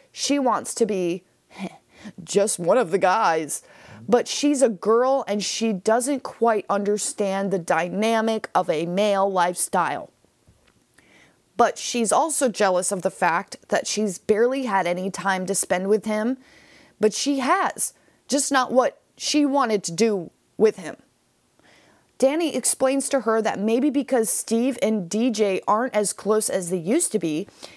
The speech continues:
is because Steve has grown up a lot in the past two years and is becoming a young man. He understands D J's having a hard time with this, but that has no, that, there was no reason behind her illegally tackling him down.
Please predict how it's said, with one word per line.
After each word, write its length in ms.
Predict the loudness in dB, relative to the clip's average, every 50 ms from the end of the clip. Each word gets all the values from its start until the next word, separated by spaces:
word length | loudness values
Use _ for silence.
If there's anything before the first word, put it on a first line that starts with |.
| -6 _
is 180 | 2 2 2 2
because 380 | 0 -2 0 2 2 2 0
Steve 360 | -2 -4 -2 0 0 0 0 0
has 180 | -2 -2 -2
grown 320 | -2 0 0 0 2 2 0
up 120 | 0 0
a 40 | 0
lot 400 | 2 2 2 2 2 0 -4 -6 -4
in 100 | -4 -2
the 80 | -2 -2
past 380 | -2 0 0 0 0 -2 -4 -4
two 120 | -4 -4
years 420 | -4 -4 -4 -4 -4 -4 -4 -4
and 100 | -4 -4
is 160 | -4 -4 -4 -6
becoming 560 | -8 -8 -6 -4 -2 -2 -2 -2 -4 -4 -4 -2
a 100 | -2 0
young 340 | 0 0 0 0 -2 -2
man. 260 | 0 0 0 0 -2 -4 -8 -16 _ _ _ _ -20 -20 -20 -20 -20 -20 -20 -20 -20 -20 _ _ _ _ _
He 220 | _ 0 0 2 2
understands 800 | 2 2 2 0 0 0 -2 -2 0 0 0 0 -2 -2 -2
D 240 | 0 0 0 0 2
J's 240 | 2 2 2 0 0
having 280 | -2 0 0 0 0
a 60 | -2 -2
hard 340 | -2 0 0 0 -2 -2
time 460 | -8 -12 -6 -2 0 0 0 2 2 2
with 200 | 2 2 0 0
this, 360 | 2 2 2 0 -2 -4 -8 -10 -18 -20 -2 _
but 140 | 0 2 4
that 160 | 4 2 4
has 180 | 2 2 2 2
no, 480 | 2 2 4 4 4 4 2 0 0 0
that, 120 | -2 -2 -2 -2 -2 0 0
there 140 | 0 2 2
was 220 | 2 0 0 2
no 260 | 2 2 2 2 0 0
reason 580 | 2 2 2 4 4 2 2 2 2 0 0
behind 520 | 0 0 -2 0 2 2 2 2 2 0 0
her 260 | 0 0 0 0 -4 -6 -14 -14 -4
illegally 760 | -2 0 2 2 2 2 2 2 0 0 0 0 2 2 0
tackling 720 | -2 -2 -2 0 0 0 0 0 0 0 0 0 0 -2
him 180 | -2 -4 -4 -2
down. 380 | 0 0 0 0 0 -2 -4